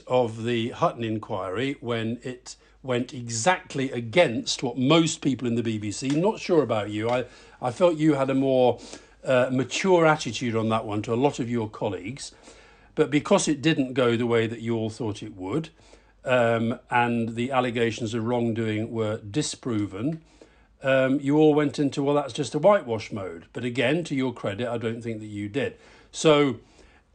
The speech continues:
Iraq is a big part of the Tony Blair legacy. My point is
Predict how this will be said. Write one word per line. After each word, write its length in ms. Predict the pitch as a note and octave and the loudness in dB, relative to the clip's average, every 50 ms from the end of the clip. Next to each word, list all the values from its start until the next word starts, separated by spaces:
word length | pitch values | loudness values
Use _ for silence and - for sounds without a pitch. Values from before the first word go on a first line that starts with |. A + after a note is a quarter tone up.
| _ _ | _ _
Iraq 640 | - D#3 D3+ D#3+ G3+ G3+ D3+ C#3 D#3+ - - - - - | 2 4 6 8 8 6 6 4 0 -4 -10 -18 -12 -6
is 180 | - D3 C3 D3 | -4 -2 0 0
a 60 | C#3 | 0
big 260 | A#2 E3 D#3+ D#3 - | 2 2 0 0 0
part 320 | - C#3+ C3 B2+ A#2+ - | 2 2 4 4 2 0
of 80 | D3 A#2+ | -4 -6
the 60 | C3+ | -6
Tony 280 | B2 - C#3+ B2+ B2 B2+ | -4 -2 -2 -2 -2 -2
Blair 220 | A#2+ B2+ B2+ B2 | 0 0 0 0
legacy. 540 | C3 D#3+ E3+ D#3+ C#3 - - G#2+ E2+ F2+ - | 0 0 0 0 -2 -4 -4 -8 -10 -12 -10
My 240 | G#2+ A2+ C#3 D3 D#3 | -4 0 2 2 2
point 480 | D#3 D#3 - D#3 C#3+ C3 A#2+ A2 - D3 | 2 0 0 0 0 0 0 -2 -2 -2
is 460 | C#3 G#2+ - - A#2+ C3 - - | -2 -2 -4 -8 -10 -8 -10 -10